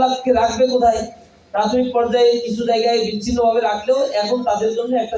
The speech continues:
দ্বীপে তাদের থাকার ব্যবস্থা, খাওয়ার ব্যবস্থা করছে সাময়িক সময়ের জন্য। তাদেরকে এই দেশে তো রাখা যাবে না, এই দেশের নাগরিক তারা না, এজন্য নাগরিকত্ব তাদের দেয়া হয়নি, বিদেশে তাদের দিয়ে দিবে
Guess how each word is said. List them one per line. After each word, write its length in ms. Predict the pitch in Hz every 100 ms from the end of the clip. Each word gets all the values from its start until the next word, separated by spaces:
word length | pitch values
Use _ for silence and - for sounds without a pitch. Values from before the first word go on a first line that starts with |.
| 214
দ্বীপে 320 | 165 - 277 285 - - _ _
তাদের 220 | 208 220 214
থাকার 280 | 202 202 - 214
ব্যবস্থা, 340 | 208 214 - -
খাওয়ার 220 | 180 208 202
ব্যবস্থা 300 | 202 208 254 185
করছে 300 | 165 - - - - -
সাময়িক 380 | - 240 254 254 226
সময়ের 280 | 226 214 170
জন্য। 160 | 170 160 160
তাদেরকে 340 | 190 214 214 226 208
এই 60 |
দেশে 220 | 196 196 220
তো 60 | 220
রাখা 220 | 196 226
যাবে 140 | 180 180
না, 40 | 170
এই 40 | 175
দেশের 240 | 180 214 196
নাগরিক 280 | 185 208 208
তারা 180 | 202 196 -
না, 60 | 151 143 - - -
এজন্য 240 | 190 220 233 202
নাগরিকত্ব 460 | 208 247 247 240 254 247
তাদের 180 | 226 226
দেয়া 180 | 208 214
হয়নি, 220 | 208 247 254
বিদেশে 300 | 196 214 208 220
তাদের 200 | 208 220 -
দিয়ে 140 | 214 -
দিবে 200 | 147